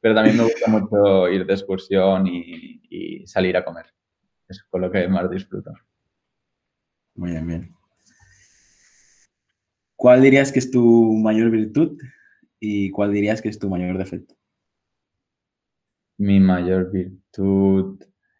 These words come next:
Speaker 1: em, no sé,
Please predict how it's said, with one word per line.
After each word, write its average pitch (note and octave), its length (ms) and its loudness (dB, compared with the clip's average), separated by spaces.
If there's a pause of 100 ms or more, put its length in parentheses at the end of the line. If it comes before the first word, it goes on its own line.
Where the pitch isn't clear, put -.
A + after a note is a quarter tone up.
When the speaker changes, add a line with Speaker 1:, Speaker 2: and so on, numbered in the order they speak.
(280)
Speaker 1:
em, F2 1300 -2 (440)
no F#2+ 180 -2
sé, F#2 120 -8